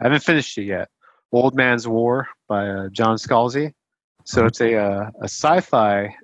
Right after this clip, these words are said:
Speaker 1: series. Um, I don't wanna spoil too much, but basically, uh, people from Earth, when they reach the age of seventy-five,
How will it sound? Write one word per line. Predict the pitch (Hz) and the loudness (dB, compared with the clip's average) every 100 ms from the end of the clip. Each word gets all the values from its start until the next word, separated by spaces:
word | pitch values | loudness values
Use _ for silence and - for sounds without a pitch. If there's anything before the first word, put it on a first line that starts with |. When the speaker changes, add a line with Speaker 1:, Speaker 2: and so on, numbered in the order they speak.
| _ | _
Speaker 1:
series. | - - 117 104 101 101 98 - - | -8 0 2 2 -2 -4 -8 -12 -8
Um, | - 101 98 95 92 _ _ _ | -6 -4 -4 -8 -12 _ _ _
I | 104 | 2
don't | 117 | 4
wanna | 127 | 4
spoil | 123 - 120 | 2 2 2
too | 110 - 135 | 0 -2 -2
much, | 110 101 - | 0 -2 -2
but | 104 | 0
basically, | 117 - 120 113 110 113 | 0 0 -2 0 2 2
uh, | 104 98 95 - _ _ _ _ | 0 -2 -4 -8 _ _ _ _
people | 131 139 131 | 2 4 2
from | - 120 110 107 107 104 123 _ _ | 0 0 2 2 0 -6 -12 _ _
Earth, | 131 117 104 - - - - _ | 2 2 0 -6 -18 -20 -20 _
when | - 101 | -6 -2
they | 104 101 101 98 101 | 0 2 2 2 -2
reach | 104 110 - | -2 -4 0
the | 117 | 0
age | 104 | 0
of | |
seventy-five, | - 110 101 - 101 101 113 | -2 -4 -4 0 2 2 -2